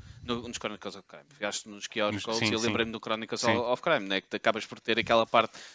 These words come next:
Speaker 1: fazer scan do Q R Code
Speaker 2: Sim,
Speaker 1: e depois andares
Speaker 2: sim.
Speaker 1: pela sala, até tens o, aqueles óculosinhos, eh, eh, um bocado de realidade virtual, vá, eh, que tens de andar a, a ver na sala e a ver
Speaker 2: Uhum.
Speaker 1: os, os, os objetos, et cetera, pronto, para tentar descobrir,
Speaker 2: Sim.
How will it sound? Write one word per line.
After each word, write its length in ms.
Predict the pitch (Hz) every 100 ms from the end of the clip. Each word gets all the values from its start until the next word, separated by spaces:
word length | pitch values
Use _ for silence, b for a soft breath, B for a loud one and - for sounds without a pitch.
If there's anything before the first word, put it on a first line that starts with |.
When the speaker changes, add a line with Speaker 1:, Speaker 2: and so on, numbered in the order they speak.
| B
Speaker 1:
fazer 180 | 117 120
scan 260 | - 131 120
do 140 | 120
Q 140 | - 123
R 120 | 117
Code 200 | - 143
Speaker 2:
Sim, 60 |
Speaker 1:
e 20 | 113
depois 220 | 92 117
andares 220 | 113 110
Speaker 2:
sim. 60 | 98
Speaker 1:
pela 180 | 110 107
sala, 520 | - 120 120 120 113 B B B
até 180 | 104 110
tens 280 | 117 104 101
o, 180 | 104 101
aqueles 260 | 98 107 101
óculosinhos, 680 | 101 - 98 113 110 101 104
eh, 240 | 101 98 - -
eh, 420 | 101 104 98 98 98 - -
um 60 | 113
bocado 260 | - 104
de 80 | -
realidade 420 | 110 107 107 104
virtual, 420 | - - 107 98 98
vá, 280 | 98 98 - B B B -
eh, 560 | 107 107 104 101 101 -
que 80 | -
tens 140 | 110
de 60 | 104
andar 220 | 107 107
a, 320 | 107 120 117
a 40 | 120
ver 240 | 120 117
na 160 | 117 117
sala 420 | - 117 117 117
e 80 | 107
a 60 |
ver 160 | 104 110
Speaker 2:
Uhum. 520 | 110 110 110 117 117
Speaker 1:
os, 180 | 110 - 120 110 -
os, 320 | 117 - - 117 110 110 113 - -
os 120 | 117
objetos, 540 | 120 113 123 127 120 117
et 120 | 107
cetera, 360 | - 127 127
pronto, 220 | 117 107 101
para 120 | 113
tentar 240 | 110 110
descobrir, 520 | 107 - 110 113 110 101
Speaker 2:
Sim. 180 | 107